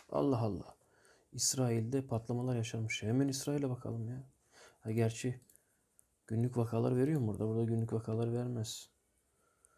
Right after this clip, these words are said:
Aynen, burada günlük vakalar vermez bize. Ee, günlük vakalar vermez. Aslında bakmak lazım da niye, ne olmuş ya bu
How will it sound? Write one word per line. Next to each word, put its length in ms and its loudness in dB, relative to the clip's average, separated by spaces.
Aynen, 480 -2
burada 220 0
günlük 340 0
vakalar 500 -2
vermez 360 -2
bize. 300 -8
Ee, 100 -10
günlük 260 -6
vakalar 520 -4
vermez. 440 -6
Aslında 580 -6
bakmak 460 -2
lazım 400 -2
da 80 0
niye, 320 0
ne 60 0
olmuş 400 -2
ya 220 -6
bu 160 -4